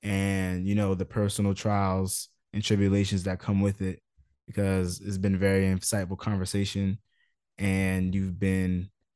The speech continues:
um, you've given an eye-opening account of what it takes to manage multiple businesses, to start a business on your own, and to, you know,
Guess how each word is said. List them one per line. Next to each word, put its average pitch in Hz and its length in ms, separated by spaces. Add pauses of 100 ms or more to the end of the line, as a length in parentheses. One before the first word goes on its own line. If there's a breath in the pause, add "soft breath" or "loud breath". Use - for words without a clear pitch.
(220)
um, 90 760 (1000)
you've 120 220
given 107 380
an 98 220
eye-opening 98 840
account 92 440
of 90 320
what 101 160
it 92 100
takes - 480 (320)
to - 100
manage 113 380
multiple 110 400
businesses, 104 880 (400 soft breath)
to 95 240
start 107 320
a 95 40
business 98 580 (440)
on 107 140
your 92 100
own, 95 560 (520)
and 95 300
to, - 120
you 104 140
know, 95 320